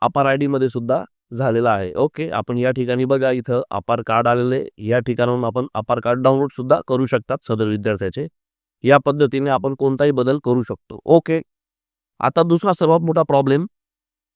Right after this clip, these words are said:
भरपूर शिक्षकांचे अपार आयडी तयार करत असताना विद्यार्थ्यांचा जो कन्सेप्ट फॉर्म आहे, त्यावर चुकीच्या पालकांची माहिती भरली गेलेली आहे.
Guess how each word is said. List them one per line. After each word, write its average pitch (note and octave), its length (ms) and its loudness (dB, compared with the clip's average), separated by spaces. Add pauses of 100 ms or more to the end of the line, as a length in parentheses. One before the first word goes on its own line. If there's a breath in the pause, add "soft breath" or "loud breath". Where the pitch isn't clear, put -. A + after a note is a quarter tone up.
(120)
भरपूर C#3+ 360 2
शिक्षकांचे D#3 640 -4 (680)
अपार D#3 240 2
आयडी D#3 260 2
तयार C#3+ 240 2
करत C#3 220 -2
असताना B2+ 440 -2 (680)
विद्यार्थ्यांचा C#3 680 0
जो D3 120 -2
कन्सेप्ट C3+ 500 -4
फॉर्म B2+ 260 0
आहे, A#2+ 100 -4 (640)
त्यावर D3+ 300 4 (100)
चुकीच्या D#3 320 -2
पालकांची D3+ 480 -2
माहिती C3 260 0
भरली B2 240 0
गेलेली A#2 240 0
आहे. G#2 180 -2